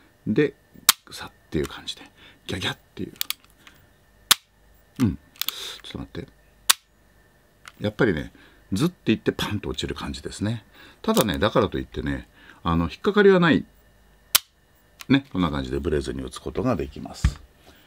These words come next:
じゃあちょっとね、初速の方ももう一回測り直してみましょう。もう九月も半ばですけれどもね。はい。まだまだね、暑いと。こんな時にね、えー、どのぐらいのね、初速が出ちゃうんでしょうかということでね。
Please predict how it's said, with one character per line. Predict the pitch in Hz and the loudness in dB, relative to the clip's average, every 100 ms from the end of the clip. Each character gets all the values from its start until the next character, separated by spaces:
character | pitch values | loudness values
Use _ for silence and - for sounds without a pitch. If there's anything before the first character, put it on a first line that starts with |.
| _ _ - | _ _ -6
じ | 160 | -2
ゃ | |
あ | |
ち | 151 | 0
ょ | 190 | 0
っ | |
と | - | 0
ね、 | 87 85 | 0 -2
初 | - 78 | -4 -4
速 | 87 78 | -4 -4
の | 82 | -4
方 | 76 87 | -2 -2
も | 71 | -2
も | 67 87 | -4 -4
う | |
一 | |
回 | - 117 | -2 -2
測 | - 107 | 0 0
り | |
直 | 104 107 | 0 -2
し | |
て | - | -4
み | 69 | -6
ま | |
し | - | -4
ょ | 65 64 | -6 -8
う。 | - _ - - - - - - - - - - - - - - - - _ - - | -14 _ -16 -16 -16 -20 -18 -6 0 0 2 2 2 2 2 4 4 2 _ -20 -4
も | 101 | -2
う | |
九 | - | 4
月 | 147 - | 4 4
も | 98 82 87 | 2 2 4
半 | 135 | 4
ば | 143 | 4
で | 110 | 0
す | - | -2
け | 76 | -4
れ | |
ど | 69 | -4
も | 71 | -2
ね。 | 85 110 - - _ _ _ _ _ _ | 2 2 0 -10 _ _ _ _ _ _
は | - 87 85 | -4 2 2
い。 | 82 - | 0 -2
ま | 92 | 0
だ | 101 101 | 2 2
ま | 117 | 2
だ | 82 | 0
ね、 | 82 | -2
暑 | 71 - - | -4 -4 -2
い | 85 | -2
と。 | - - - | -4 -16 -8
こ | 101 | -2
ん | 104 | 0
な | 104 | 2
時 | 104 | 0
に | 87 - | 0 -2
ね、 | 90 101 - - - - - _ - - - - - | 0 -2 -2 -20 -8 -6 -6 _ -12 -12 -12 -8 -4
え | 76 | -2
ー、 | 65 | -2
ど | 76 | -2
の | 95 | 0
ぐ | 117 | 2
ら | 131 | 2
い | 123 | 2
の | 113 | 0
ね、 | 107 | 0
初 | 95 90 | -2 -4
速 | 87 - | -6 -4
が | 73 | -2
出 | 80 | 0
ち | 90 | 0
ゃ | 76 | -2
う | |
ん | 65 | -4
で | - | -6
し | - | -6
ょ | |
う | 69 | -4
か | 104 | -2
と | - | -2
い | 67 | -4
う | 65 | -8
こ | - | -14
と | - | -20
で | - | -20
ね。 | - | -20